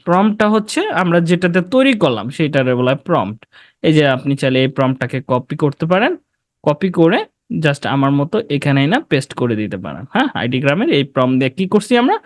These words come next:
এটা জেনারেট করছি। এখানে, আহ, আমাদের মোটামুটি কি করতেছে? এখানে অনেক ট্যাগগুলো আমাদের সাজেস্ট করতেছে, আপনি চাইলে এগুলো করতে পারেন, অথবা আপনি অনেক টুলস আছে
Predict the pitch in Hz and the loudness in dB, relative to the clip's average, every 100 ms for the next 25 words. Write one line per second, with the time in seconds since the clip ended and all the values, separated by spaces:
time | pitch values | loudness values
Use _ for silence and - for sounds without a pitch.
0 | - - - 160 151 147 139 117 117 - | -12 -20 -6 -2 0 2 2 0 -4 -4
1 | 147 175 170 160 131 139 135 131 - _ | -2 0 0 0 0 0 2 -2 -4 _
2 | _ _ _ 139 147 147 156 156 156 151 | _ _ _ 0 2 2 2 0 -2 -2
3 | 151 185 175 170 165 - 156 - _ _ | -4 0 2 2 2 -2 -2 -4 _ _
4 | _ _ _ _ _ _ - 160 156 143 | _ _ _ _ _ _ -4 0 2 2
5 | 143 143 _ 160 147 151 143 135 131 139 | 2 0 _ 0 0 0 2 2 2 0
6 | 156 135 135 - 117 127 185 240 214 202 | -2 -2 -2 -4 -4 -4 -2 0 0 2
7 | 160 156 156 147 151 151 160 185 285 240 | 2 2 4 2 2 -2 -2 -2 0 0
8 | 175 160 156 139 156 _ _ _ _ - | 0 2 2 0 -4 _ _ _ _ -8
9 | 127 139 135 127 - _ _ _ _ _ | -6 0 0 0 -2 _ _ _ _ _
10 | _ _ _ _ 160 160 160 - 156 156 | _ _ _ _ 0 0 0 0 0 0
11 | 151 - | -2 -2